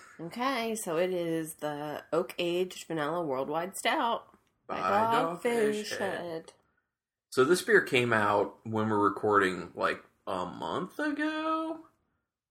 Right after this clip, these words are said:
Speaker 2: So we're about to do something that I've said for a long time I don't like doing, which is drinking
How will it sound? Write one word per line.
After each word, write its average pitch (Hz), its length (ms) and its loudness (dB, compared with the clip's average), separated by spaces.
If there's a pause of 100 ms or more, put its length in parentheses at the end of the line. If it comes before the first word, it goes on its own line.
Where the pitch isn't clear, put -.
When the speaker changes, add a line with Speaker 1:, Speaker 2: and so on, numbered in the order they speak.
(460)
Speaker 2:
So 113 880 6 (440)
we're 117 180 6
about 139 300 8
to 135 80 -6
do 117 180 0
something 107 520 0
that 98 240 0
I've 101 160 2
said 101 240 0
for 101 160 2
a 90 60 2
long 95 320 2
time 95 360 0
I 92 140 2
don't 87 360 -6
like 92 320 -2
doing, 101 440 -4
which - 200 -6
is 95 220 -4
drinking 95 600 -6